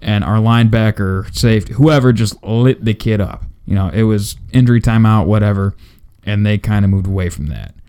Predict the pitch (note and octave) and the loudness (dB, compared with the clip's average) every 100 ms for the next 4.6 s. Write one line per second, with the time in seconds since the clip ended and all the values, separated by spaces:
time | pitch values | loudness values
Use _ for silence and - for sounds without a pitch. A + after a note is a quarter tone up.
0 | - - _ - F#2+ F#2+ G2 F#2+ - _ | -20 -20 _ -8 -6 -4 -4 -6 -10 _
1 | - - A2+ A#2 A2+ A#2+ A2+ A2+ A#2 A#2 | -16 -4 0 2 2 2 2 4 4 4
2 | A2 - A#2 G#2+ G#2 G#2+ A2 G#2+ G2 F#2+ | 2 2 2 2 0 -2 -2 -2 -2 -4
3 | - G#2 F#2+ - A#2+ A2 G#2+ G#2 F#2+ G#2 | -4 -4 -4 0 2 2 2 -2 -6 -6
4 | - C#3+ C3 B2+ A#2+ | -2 2 4 4 2